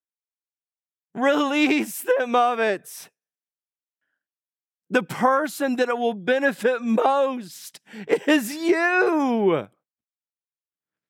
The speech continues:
If you forgive them for whatever it is that they might have done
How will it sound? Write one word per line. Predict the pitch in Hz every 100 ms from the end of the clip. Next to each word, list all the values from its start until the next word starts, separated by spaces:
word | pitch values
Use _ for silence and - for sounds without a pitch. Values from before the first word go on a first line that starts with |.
| _ _ _ _ _ _ -
If | 214 185
you | 302 254
forgive | - 233 175 185 262 277 247 226
them | 226 208 185 160 135 _ _ _ _ _ _ _ _ _ _ _ _ _
for | - 214
whatever | 208 233 - 214 240 208
it | 220
is | 185 226 226 180
that | 208
they | 214 196
might | 196 208 214 214
have | 190 175 151
done | 151 202 196 185 170